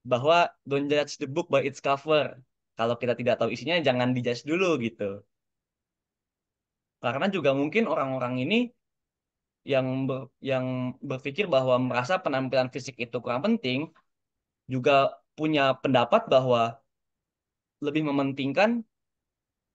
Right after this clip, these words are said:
nilai-nilai atau aspek-aspek lain seperti mungkin pengetahuan, pemahaman, ide-ide yang mereka miliki, sehingga menomorduakan atau menomorsekiankan penampilan fisik. Yang kedua,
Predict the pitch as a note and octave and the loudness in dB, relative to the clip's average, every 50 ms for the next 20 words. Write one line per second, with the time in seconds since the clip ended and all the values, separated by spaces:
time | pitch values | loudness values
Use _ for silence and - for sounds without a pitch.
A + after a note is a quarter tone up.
0 | _ _ - C#3+ D3 - C#3+ C#3+ C#3+ C#3+ C#3+ D#3+ G3+ G3 F#3+ - C#3 B2+ C3+ - | _ _ -6 -2 0 2 2 2 2 2 2 4 4 4 4 2 0 -2 -2 -4
1 | C3 - - C3 - - D#3+ - D#3 G3 G#3+ G#3+ F#3+ - - - B2+ C3 - B2+ | -6 -6 -6 -6 -4 -4 -2 2 4 4 4 4 2 -2 -6 -8 -6 -6 -4 -4
2 | A#2+ A#2+ A#2+ A#2+ A#2+ - - A#2 A#2 A2 - A#2 A2+ A2 - A2 G#2+ C#3 G#3 A#3+ | -2 -2 -2 -2 -2 -4 -2 -2 -2 -2 -2 0 0 0 0 0 0 2 4 4
3 | A3+ G3 F#3 F3 E3+ E3+ F3 F3+ F3+ F3+ F3+ - _ _ _ _ _ _ _ _ | 6 6 6 6 6 4 2 0 -4 -10 -12 -18 _ _ _ _ _ _ _ _
4 | _ _ - B2+ A#2+ A#2+ A#2 E3+ G#3 A3+ A3+ G3 F3+ E3+ E3+ E3 E3 E3 E3+ E3 | _ _ -4 -2 0 0 2 2 4 4 4 4 4 4 4 4 2 0 -2 -6
5 | - - C3 C3 C3 B2+ B2 C3 C3 B2+ B2 B2+ B2 B2 B2 B2 A#2+ A#2+ A#2 B2 | -10 -10 -8 -6 -4 -2 -2 -2 -2 -2 -2 -2 -2 0 0 0 0 0 0 0
6 | B2 A#2+ A#2 B2 B2+ B2+ D#3+ A3 A#3 - - F#3 F3+ F3+ F3+ F3+ F3+ F3+ F3+ - | 0 0 0 0 0 2 2 0 0 -2 -2 -2 -2 0 0 -2 -4 -6 -12 -18
7 | - _ _ _ _ _ _ _ _ _ _ _ _ - _ _ _ _ _ - | -20 _ _ _ _ _ _ _ _ _ _ _ _ -20 _ _ _ _ _ -12
8 | - B2+ B2+ B2 C3+ F3+ F#3+ G3 E3+ D3+ C3+ C3 C3 B2+ B2 B2 A#2+ A2+ A#2 A#2 | -6 -2 0 2 4 4 4 4 2 2 2 2 2 0 0 2 2 2 2 2
9 | D3+ F3+ D3+ C3+ C3 - C3 B2 B2 B2+ B2 B2+ B2 B2 B2+ B2 - B2+ - _ | 2 0 2 0 -2 0 0 0 0 0 0 0 0 0 -2 -4 -6 -10 -8 _
10 | C3 A#2 A#2+ B2+ - E3+ G3 F#3+ D3 B2 A#2+ A#2 A2+ B2 A#2 A#2 A#2+ - E3+ F3 | -4 -2 -2 0 0 -2 0 0 -2 -2 -2 -2 -2 -2 -4 -4 -4 -4 -6 -4
11 | - F#3 - - - _ _ _ _ _ _ _ _ _ _ _ _ _ - - | -2 -4 -4 -4 -8 _ _ _ _ _ _ _ _ _ _ _ _ _ -20 -20
12 | _ _ _ _ _ _ _ _ _ _ _ _ _ _ _ _ _ _ _ _ | _ _ _ _ _ _ _ _ _ _ _ _ _ _ _ _ _ _ _ _
13 | _ _ _ _ - B2+ C3 C3 C3 - C3 B2+ A#2+ A#2+ D3+ G#3 B3+ B3 | _ _ _ _ 2 2 2 4 2 0 0 2 4 4 6 4 4 2